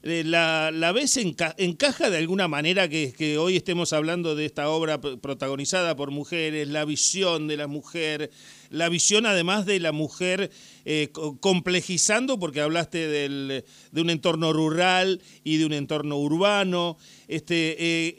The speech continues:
encaja de alguna manera, en, hay un engrane de alguna manera en lo que está pasando hoy, el, el tres de junio, Evangelina, es el séptimo aniversario del Ni Una Menos.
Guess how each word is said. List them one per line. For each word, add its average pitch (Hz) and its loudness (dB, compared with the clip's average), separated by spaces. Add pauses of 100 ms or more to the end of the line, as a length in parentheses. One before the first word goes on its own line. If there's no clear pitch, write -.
(100)
encaja 233 0
de 208 4
alguna 180 2
manera, 185 2
en, 175 2
hay 220 4
un 208 0
engrane 185 2
de 165 0
alguna 170 0
manera 170 0
en 143 -2
lo 139 -2
que 131 -10
está 160 -4
pasando 160 -2
hoy, 180 2
el, 143 -6
el 135 -6
tres 147 -4
de 139 -4
junio, 190 0
Evangelina, 143 -4 (340)
es 147 -4
el 131 -6
séptimo 165 -4
aniversario 151 -2
del 143 -2
Ni 151 0
Una 147 -2
Menos. 143 -4